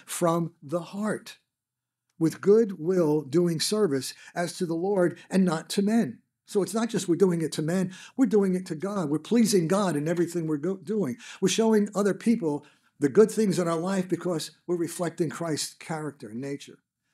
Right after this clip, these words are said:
Verse eight, "Knowing that whatever good thing any man does, the same shall he receive of the Lord, whether he be bond or free." So if we're doing the right things, we're gonna receive the blessings from the Lord.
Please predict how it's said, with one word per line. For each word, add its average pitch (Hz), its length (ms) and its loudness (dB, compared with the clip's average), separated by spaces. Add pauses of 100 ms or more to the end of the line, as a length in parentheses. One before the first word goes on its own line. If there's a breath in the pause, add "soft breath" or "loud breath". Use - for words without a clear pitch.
(200)
Verse 160 240 -2
eight, 160 280 0 (360 loud breath)
"Knowing 202 320 2
that 165 120 -2
whatever 190 360 0
good 190 200 2
thing 180 380 0
any 196 220 2
man 170 260 0
does, 151 340 0
the 143 100 -2
same 202 300 -2
shall 175 360 0 (260 soft breath)
he 185 120 2
receive 196 440 2
of 160 120 0
the 151 80 0
Lord, 185 440 0 (220 soft breath)
whether 175 260 2
he 151 160 2
be 135 140 0
bond 214 460 2
or 208 180 -2
free." 226 400 -6 (520)
So 180 120 -2
if - 80 0
we're 233 120 6
doing 220 280 4
the 190 80 4
right 185 260 0
things, 180 460 -4 (680)
we're 180 140 4
gonna 196 160 2
receive 160 500 2 (200)
the 147 80 -12
blessings 151 480 -6
from 131 160 -10
the 127 80 -10
Lord. 143 400 -6